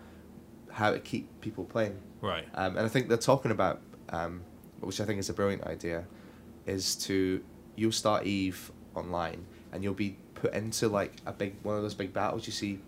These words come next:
Speaker 1: screenshots of.
Speaker 2: Hmm.
Speaker 1: You'll be put into a simulated one to get a taste of, right, here's what it's like to be in a big battle.
Speaker 2: That's a nice idea.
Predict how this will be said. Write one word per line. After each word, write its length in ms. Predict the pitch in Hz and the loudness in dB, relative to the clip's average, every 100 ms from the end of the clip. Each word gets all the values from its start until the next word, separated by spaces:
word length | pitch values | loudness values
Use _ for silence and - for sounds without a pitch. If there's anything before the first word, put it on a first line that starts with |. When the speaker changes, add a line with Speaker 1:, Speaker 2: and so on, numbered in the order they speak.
| - | -12
Speaker 1:
screenshots 520 | - 110 110 123 - | -6 -4 -2 -2 0
of. 180 | 113 131 - 139 | -2 -4 -6 -4
Speaker 2:
Hmm. 100 | 101 85 | -4 -4
Speaker 1:
You'll 100 | 87 | -4
be 60 | 98 | -2
put 180 | - - | 0 0
into 140 | 57 | 0
a 60 | 78 | 0
simulated 600 | - 113 117 92 82 87 | 2 2 2 0 -2 -4
one 200 | - - - - - | -6 -8 -12 -16 -12
to 100 | - | -4
get 140 | - | -4
a 20 | |
taste 380 | - 98 92 - | 0 -2 -2 -4
of, 100 | - | -4
right, 200 | - - | -6 -4
here's 220 | 101 95 98 | -4 -2 -2
what 100 | 92 | -6
it's 140 | - | -6
like 180 | 92 - | -8 -8
to 60 | |
be 100 | 95 | -8
in 60 | 87 | -8
a 40 | |
big 200 | 85 85 | -8 -4
battle. 300 | 95 95 - - - | 0 0 -2 -12 -2
Speaker 2:
That's 200 | 110 - | 0 0
a 20 | |
nice 240 | 98 87 | -2 -2
idea. 100 | - | -2